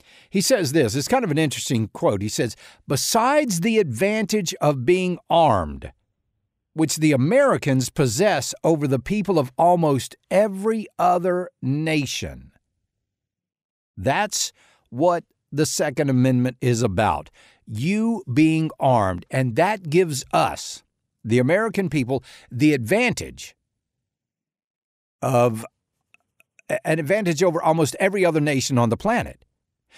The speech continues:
There are many people that have thought about attacking the United States, including the, uh, what's it, the, the Prime Minister of, uh, Japan, or, uh, somebody over in Japan, uh, during World War Two. He said, "There is a gun behind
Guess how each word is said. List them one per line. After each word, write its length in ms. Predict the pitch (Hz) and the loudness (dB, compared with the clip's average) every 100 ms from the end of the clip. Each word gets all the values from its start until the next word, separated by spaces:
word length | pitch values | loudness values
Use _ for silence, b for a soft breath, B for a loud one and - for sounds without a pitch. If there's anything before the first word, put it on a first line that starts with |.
| B - | B 0
There 160 | 165 | 2
are 80 | 147 | 4
many 380 | 131 160 254 294 | 4 2 2 0
people 520 | 196 262 - 113 73 - _ _ _ _ _ _ _ _ | 0 -2 0 -2 -4 -12 _ _ _ _ _ _ _ _
that 160 | 123 147 | -2 0
have 140 | 147 | 0
thought 320 | - 208 254 302 | 0 2 2 2
about 260 | 226 214 | 2 0
attacking 520 | 175 214 208 196 175 | 0 -2 -2 -2 -2
the 80 | 143 | 0
United 400 | 151 156 160 151 | 0 0 0 -2
States, 320 | - 214 - | -2 -2 0
including 600 | 170 147 226 320 254 185 139 b b | -2 -2 0 0 0 -2 -4 b b
the, 260 | 165 165 165 | -2 0 2
uh, 300 | 160 151 147 | 4 4 4
what's 180 | 185 185 | 2 0
it, 120 | 190 | 0
the, 180 | 151 139 | 0 -2
the 80 | 131 | -2
Prime 340 | 190 214 233 | 0 0 0
Minister 480 | 220 226 - 220 208 | -2 -2 0 0 2
of, 440 | 160 165 160 147 | 2 2 2 0
uh, 180 | 165 147 | 0 2
Japan, 580 | 120 123 156 202 208 202 | -2 -2 -2 -2 -2 0
or, 100 | 156 | -2
uh, 340 | 131 143 139 | -2 -4 -6
somebody 340 | 127 190 175 165 | -6 -6 0 0
over 140 | 156 | 0
in 80 | 139 | -4
Japan, 420 | 127 160 160 135 b b | -4 -2 -2 -4 b b
uh, 80 | 139 | -4
during 260 | 127 175 160 | 0 0 2
World 240 | 165 160 | 2 2
War 160 | 156 147 | 2 0
Two. 200 | 180 147 | 2 2
He 100 | 139 | 2
said, 220 | 175 139 B B | 0 -2 B B
"There 180 | 139 196 | 0 0
is 240 | 170 151 135 | 2 2 2
a 100 | 117 | 0
gun 440 | 95 170 233 226 | 0 2 2 2
behind 440 | 165 127 165 147 | -2 0 -2 -2